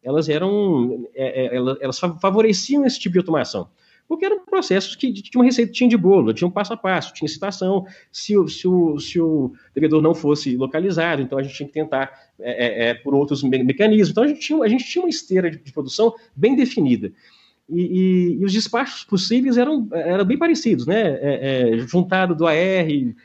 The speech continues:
positivo, negativo. Então a gente conseguiu ali mapear muita coisa e, e essa operação, ela, noventa por cento dela já é automatizada e corre sozinho. A gente tem ali aqueles casos que o robô não, não consegue, não consegue identificar,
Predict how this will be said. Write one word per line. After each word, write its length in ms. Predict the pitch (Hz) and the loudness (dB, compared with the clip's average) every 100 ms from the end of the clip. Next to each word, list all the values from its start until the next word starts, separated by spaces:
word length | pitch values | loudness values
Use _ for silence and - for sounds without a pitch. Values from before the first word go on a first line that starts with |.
| _ - | _ -4
positivo, 460 | 156 156 202 185 | -4 -2 -2 0
negativo. 460 | 170 151 143 190 180 | 2 0 -2 -4 -4
Então 120 | 185 | 0
a 40 | 240 | 2
gente 160 | 240 | 2
conseguiu 440 | 247 247 214 220 208 | -4 -2 0 4 4
ali 300 | 180 247 254 - | 4 0 -2 -10
mapear 380 | - 185 185 208 | -4 -4 0 0
muita 380 | 190 190 320 247 | 2 2 2 0
coisa 480 | - 165 214 131 104 | 0 2 2 2 -4
e, 200 | 143 175 156 | -6 -10 -6
e 60 | |
essa 160 | 170 180 | -8 -6
operação, 400 | 196 202 180 196 | -6 -4 -4 -4
ela, 180 | 214 220 | -4 -2
noventa 400 | 196 202 240 254 | 0 2 2 -2
por 120 | 247 | -4
cento 180 | 226 190 | -4 -2
dela 220 | 180 214 - | -2 -2 -2
já 180 | 190 196 | 0 0
é 60 | |
automatizada 580 | 220 226 233 190 180 202 _ _ | -2 -2 -4 -2 -4 -6 _ _
e 40 | _ | _
corre 220 | 170 175 | 0 0
sozinho. 480 | 220 226 180 147 - _ _ _ | 0 2 2 2 -2 _ _ _
A 80 | 135 | -4
gente 200 | 160 196 | -4 -6
tem 240 | 156 185 | -4 -2
ali 300 | 180 165 240 | -2 -4 -8
aqueles 300 | - 185 185 | -12 -16 -8
casos 360 | 170 160 147 - | -2 0 -2 -4
que 100 | 151 | 0
o 40 | |
robô 220 | 147 127 | 2 4
não, 100 | 139 180 | 2 4
não 260 | 156 175 | 2 2
consegue, 440 | 202 190 175 156 - | 0 -2 -4 -6 -2
não 140 | 151 | -2
consegue 300 | 180 185 165 | 0 -2 0
identificar, 580 | 160 156 185 - 123 | -2 -4 -12 -4 -4